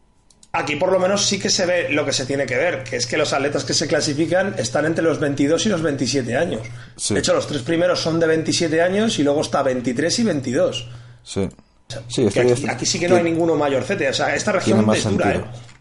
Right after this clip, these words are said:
Speaker 2: Sí, sí, sí, es durilla, sí. Ya te digo, están tres por encima de quinientos puntos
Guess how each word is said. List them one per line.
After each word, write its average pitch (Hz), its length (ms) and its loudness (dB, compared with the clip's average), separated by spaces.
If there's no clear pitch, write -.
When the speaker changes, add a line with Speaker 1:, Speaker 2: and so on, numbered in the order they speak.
Speaker 2:
Sí, 113 200 0
sí, 107 160 -4
sí, 104 180 -8
es 90 80 -4
durilla, 87 320 -6
sí. - 160 -10
Ya 113 100 0
te 101 60 2
digo, 95 240 0
están 107 440 0
tres 156 320 2
por 107 120 -2
encima 104 360 -4
de 131 120 -2
quinientos 104 360 -2
puntos - 560 -6